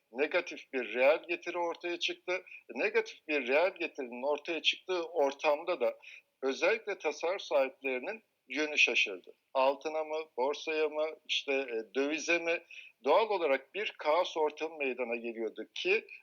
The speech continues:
e, en sonunda, e, Merkez Bankası faizleri sabit tutarak gelecek öngörüsünde de bir takım problemlerin de var olduğunu artık benimsemiş oldu ve negatif getirinin önüne de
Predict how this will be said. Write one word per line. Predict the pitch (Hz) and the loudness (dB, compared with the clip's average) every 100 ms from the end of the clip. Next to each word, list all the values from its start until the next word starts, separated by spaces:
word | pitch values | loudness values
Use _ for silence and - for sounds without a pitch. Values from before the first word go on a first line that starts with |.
| - | -6
e, | 127 | -2
en | 123 160 180 | 0 2 0
sonunda, | 160 147 127 117 120 151 | 0 -2 -2 0 2 2
e, | - - 127 117 | 0 -4 -4 2
Merkez | 139 147 160 139 | 4 4 2 -2
Bankası | 139 123 - 113 - 175 202 - - - | -2 -2 -8 -10 -2 -2 -2 -10 -20 0
faizleri | 156 151 151 135 139 | 6 6 6 2 -2
sabit | 131 151 143 135 135 | 2 4 4 4 -8
tutarak | - 135 123 131 175 - - | -14 -4 0 0 0 -6 -6
gelecek | 131 135 147 175 165 | -2 0 2 0 0
öngörüsünde | 147 139 135 131 127 147 135 135 147 | -2 -2 -4 -4 -4 -6 -2 2 2
de | 127 110 _ - _ | 2 -4 _ -20 _
bir | 120 214 226 | -8 -6 -4
takım | 185 - 160 - | -4 -4 -8 -2
problemlerin | 147 135 135 139 139 143 170 135 | 0 2 0 0 0 -2 -2 2
de | 113 104 | 2 6
var | 147 156 | 6 6
olduğunu | 139 127 117 113 135 | 2 -6 -8 -4 0
artık | 170 - - - - | 2 0 -4 -12 -4
benimsemiş | 160 139 - 123 117 113 | -4 -4 -6 -6 -4 -4
oldu | 101 98 107 | -6 -8 -2
ve | 135 | 0
negatif | 135 190 180 156 139 - | 2 2 2 -2 -6 -4
getirinin | 165 151 - 151 117 117 | -2 -2 -2 -2 -2 -4
önüne | 156 160 135 123 | -2 -2 0 2
de | 165 220 | 4 4